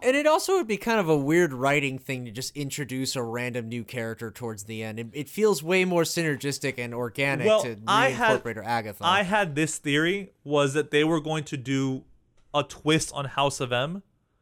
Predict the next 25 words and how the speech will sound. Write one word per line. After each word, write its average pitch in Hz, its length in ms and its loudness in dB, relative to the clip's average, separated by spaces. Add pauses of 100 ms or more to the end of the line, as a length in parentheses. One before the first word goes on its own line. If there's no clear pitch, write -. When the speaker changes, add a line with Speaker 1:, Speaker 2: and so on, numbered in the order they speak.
(140)
Speaker 1:
Uh-huh. 107 260 -8
Speaker 2:
which 160 200 0
is 156 120 -2
where 156 300 4
instead 160 480 -2
of 170 180 0
House 180 300 0
of 151 140 0
M 160 240 0
being 151 300 -4
used 160 540 -2 (540)
to, 156 680 2
uh, 127 520 0 (280)
to 165 140 -4
make 147 340 -2
mutants 143 420 -8
loved, 147 440 2 (1000)
she 175 360 0
would 165 240 2
do 139 200 2
this 135 240 2
to - 180 -6
actually 143 360 -2
create 131 680 -2
mutants. - 600 -10